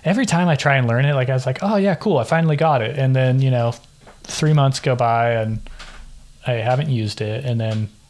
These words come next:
next time I'm like, "Oh, this is the perfect time to use a debugger." I don't remember how to do it. <laughs>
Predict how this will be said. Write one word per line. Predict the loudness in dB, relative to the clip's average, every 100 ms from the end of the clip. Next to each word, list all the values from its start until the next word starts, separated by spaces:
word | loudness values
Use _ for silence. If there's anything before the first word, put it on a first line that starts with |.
| -6
next | -2 -2 0
time | -2
I'm | 0 0
like, | 0 0
"Oh, | 0 0
this | 0 0
is |
the | -2
perfect | 0 -2 -2 -2
time | 0 0
to | 0
use | 0 2 0 -2 -4
a |
debugger." | -4 -2 0 0 0 -2 -4 -8 -20 _ _ _ -10 -10 -10 -14 _ _ _ _ _ _ -2
I | 0
don't | 0
remember | 0 -2 -2
how | -2
to | -2
do | -2
it. | -2 -4 -10 _
<laughs> | -14